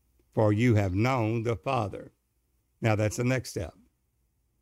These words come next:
Then from there, we grow up to young men.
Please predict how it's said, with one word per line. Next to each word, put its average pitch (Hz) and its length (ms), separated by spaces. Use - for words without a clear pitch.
Then 143 720
from 107 300
there, 131 380
we 113 180
grow 110 280
up 127 260
to 110 440
young 120 320
men. - 360